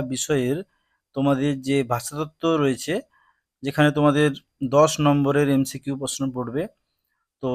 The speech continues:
সেই, আহ, বিষয়ের উপরেই কিন্তু তিরিশটি প্রশ্ন রয়েছে, একটি মক টেস্ট। তো সম্ভাব্য তিরিশটি প্রশ্ন তোমরা দেখে নিতে পারো উত্তর সহ,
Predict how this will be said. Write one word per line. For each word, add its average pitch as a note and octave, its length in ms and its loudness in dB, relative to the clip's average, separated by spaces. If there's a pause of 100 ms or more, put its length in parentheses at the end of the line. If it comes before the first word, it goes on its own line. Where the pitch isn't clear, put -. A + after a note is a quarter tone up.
(100)
সেই, D#3+ 400 2 (760)
আহ, C#3 200 2
বিষয়ের D#3 440 2
উপরেই D3+ 400 2
কিন্তু D3 360 0 (280)
তিরিশটি D#3+ 600 -4
প্রশ্ন C#3+ 400 0 (600)
রয়েছে, C3 380 -2 (120)
একটি C#3 240 -4
মক C3 320 0
টেস্ট। F3 260 -2 (600)
তো C#3+ 40 -2 (100)
সম্ভাব্য D3 560 2
তিরিশটি D3+ 420 -6
প্রশ্ন D3+ 300 -6 (600)
তোমরা C3 260 2 (340)
দেখে C3 220 -6
নিতে D3+ 160 -2
পারো D3+ 200 0
উত্তর D3 280 -4
সহ, D3 240 -2